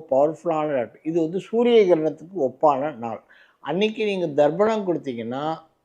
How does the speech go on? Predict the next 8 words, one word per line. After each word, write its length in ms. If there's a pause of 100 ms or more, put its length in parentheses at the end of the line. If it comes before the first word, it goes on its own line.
(460)
இறந்தவர்களுக்கு 800 (100)
தர்ப்பணம் 480
கொடுத்தால் 520 (140)
அது 220 (200)
நேரடியாக 840 (180)
பித்ருலோகத்துல 920
அவங்களுக்கு 400 (120)
போய் 160